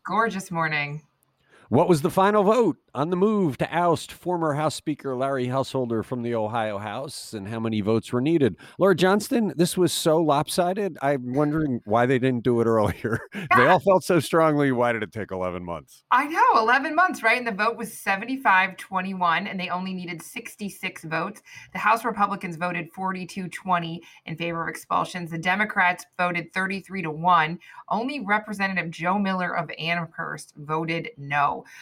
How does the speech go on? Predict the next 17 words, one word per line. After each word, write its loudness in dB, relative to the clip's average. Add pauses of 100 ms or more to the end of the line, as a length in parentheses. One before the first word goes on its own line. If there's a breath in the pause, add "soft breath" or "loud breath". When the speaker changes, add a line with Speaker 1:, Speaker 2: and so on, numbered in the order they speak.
(140 loud breath)
Speaker 1:
But 0
you're 0
right, 4
this, 0
this -6
did -6
feel 0
like -2
it -14
was -10
just -16
dragging 0
its -10
feet. -8
I 2
don't -2
know, -2